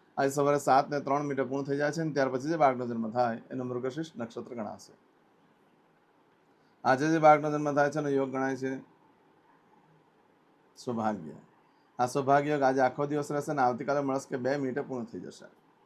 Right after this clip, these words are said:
આજે જે બાળકનો જન્મ થાય છે એનું કરણ ગણાય છે કૌલવ. કૌલવ કરણ આજે સવારે દસ ને બેતાલીસ મિનિટે પૂર્ણ થઈ જાય છે અને ત્યાર પછી જે બાળકનો જન્મ થાય એનું તૈતિલ કરણ ગણાશે. આજે જે બાળકનો જન્મ થાય છે એની રાશિ ગણાય છે વૃષભ. વૃષભ રાશિની અક્ષર આવે છે બ, બ,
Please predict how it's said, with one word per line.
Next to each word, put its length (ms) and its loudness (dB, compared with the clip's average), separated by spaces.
આજે 240 6
જે 120 2
બાળકનો 300 8
જન્મ 260 -2
થાય 160 6
છે 80 -2
એનું 160 0
કરણ 240 2
ગણાય 260 2
છે 160 -2
કૌલવ. 440 2
કૌલવ 300 0
કરણ 200 0
આજે 180 0
સવારે 300 0
દસ 260 0
ને 100 -4
બેતાલીસ 440 -2
મિનિટે 220 -6
પૂર્ણ 160 -8
થઈ 120 -4
જાય 160 2
છે 120 -4
અને 100 -4
ત્યાર 200 0
પછી 180 -6
જે 80 -2
બાળકનો 260 2
જન્મ 220 -6
થાય 120 -6
એનું 120 -8
તૈતિલ 300 -6
કરણ 180 -12
ગણાશે. 380 -16
આજે 220 4
જે 120 0
બાળકનો 280 4
જન્મ 240 -2
થાય 180 2
છે 120 -6
એની 200 -4
રાશિ 240 -2
ગણાય 240 -4
છે 220 -6
વૃષભ. 500 -6
વૃષભ 340 -4
રાશિની 360 0
અક્ષર 200 -6
આવે 120 2
છે 120 -4
બ, 220 -4
બ, 60 0